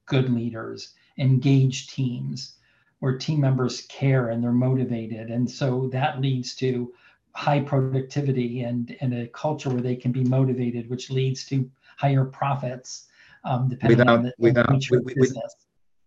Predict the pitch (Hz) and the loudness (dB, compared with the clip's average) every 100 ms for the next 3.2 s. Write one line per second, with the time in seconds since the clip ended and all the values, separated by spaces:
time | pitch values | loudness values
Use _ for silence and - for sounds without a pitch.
0 | - 123 120 123 131 - 127 135 139 107 | 4 6 6 6 4 4 6 6 4 4
1 | 127 117 120 131 131 123 127 165 165 147 | 4 4 2 2 0 0 -4 -4 -2 0
2 | 123 127 107 117 175 185 165 104 104 107 | 2 2 0 0 0 2 2 0 -2 0
3 | 107 - | 0 -2